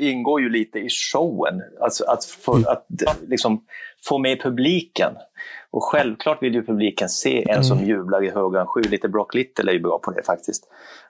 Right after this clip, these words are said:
Speaker 1: Det blir ju faktiskt ett, en, en bättre upplevelse på läktaren om man taggar igång själv lite grann på läktaren när man får den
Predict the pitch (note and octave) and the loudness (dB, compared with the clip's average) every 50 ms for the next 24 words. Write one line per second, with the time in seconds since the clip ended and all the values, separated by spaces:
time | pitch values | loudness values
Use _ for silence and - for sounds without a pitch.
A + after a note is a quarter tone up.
0 | - G#2+ - A2 A#2+ B2 B2 C3+ C#3+ D3 E3 D#3 D3 C3+ - - A#2+ - - - | -20 -14 -4 -2 -2 -2 0 0 2 2 2 2 0 0 0 0 -2 0 0 -2
1 | G#2+ - A2+ G#2+ G2+ - - - - A2+ G#2+ G#2 G2 G2+ G2 - - A2+ G#2 G2+ | -2 0 0 -2 -2 -4 -4 0 2 2 2 2 0 -2 -4 -2 0 0 0 2
2 | G#2+ B2+ B2+ A#2+ - - - A#2+ A2 G2 - - A2+ G#2 G2+ G2+ - - - A2+ | 2 2 0 0 0 -2 -2 -2 -2 -2 -2 0 0 0 0 0 -4 -4 -4 0
3 | G#2 G#2 G#2 - - - _ A2+ G#2+ G#2+ G#2 G#2 G#2+ G#2 G2+ - - B2 A2 A#2 | 2 2 2 0 -2 -4 _ -2 0 0 0 0 0 -2 -2 -2 -2 0 0 0
4 | A2 A2 G2+ A2 G#2+ G#2+ - - - - - - C3+ G#2 F#2+ F#2+ F#2 - F#2+ F#2 | 0 0 2 0 0 0 -2 -2 -2 0 0 0 -2 -4 -4 -4 -2 2 2 2
5 | F2 - G2 G2 G2+ G2 - - _ - B2 A2 G#2 G2 - _ _ _ - - | 2 0 0 -2 -2 -2 -2 -4 _ -2 0 0 -2 -4 -8 _ _ _ -10 -10
6 | - _ - A2+ A2 A2 G#2 G2+ G2+ G2 G2+ G2 - - A#2 A2 A2+ G2+ G2+ G2+ | -10 _ -2 0 2 2 2 0 0 0 0 -2 0 0 0 0 0 2 2 0
7 | G2 F#2+ F#2 | 0 -2 -6